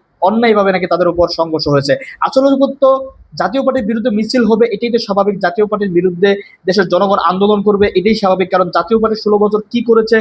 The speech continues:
ষোলো বছর কিভাবে তারা এদেশের মানুষকে তারা ডিভাইড করে তারা আওয়ামী লীগের পক্ষ নিয়ে তারা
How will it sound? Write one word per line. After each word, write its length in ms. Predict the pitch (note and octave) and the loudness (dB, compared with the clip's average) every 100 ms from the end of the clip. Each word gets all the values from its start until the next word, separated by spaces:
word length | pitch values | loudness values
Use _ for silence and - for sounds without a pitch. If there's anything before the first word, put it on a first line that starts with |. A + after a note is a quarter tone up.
| A3 - - | -2 -12 -8
ষোলো 180 | - A#3+ | 0 2
বছর 280 | A3+ A3+ A#3+ A#3+ _ - | 2 2 0 -2 _ -4
কিভাবে 320 | A3+ B3 B3 | 0 2 0
তারা 220 | A#3+ A#3 | 2 0
এদেশের 380 | A#3 G#3 A#3 A#3+ | 0 0 0 0
মানুষকে 460 | F#3 G#3 G#3 - A#3 A3+ - _ | 0 -2 -6 -2 0 -2 -8 _
তারা 200 | G3+ G3+ G3+ - - _ _ _ - | 0 2 2 0 -8 _ _ _ -16
ডিভাইড 400 | D#3 G3+ B3 B3+ B3+ | -6 0 0 0 0
করে 160 | A#3 A#3 | 2 2
তারা 180 | A3+ | 2
আওয়ামী 220 | G3 G3 A3+ | 2 0 -2
লীগের 220 | A3+ A3+ A3 | -2 -2 -2
পক্ষ 240 | A3 - B3 | -4 -4 -4
নিয়ে 240 | A3+ F#3+ F#3+ - - | 0 0 -2 -8 -2
তারা 160 | F#3 | 2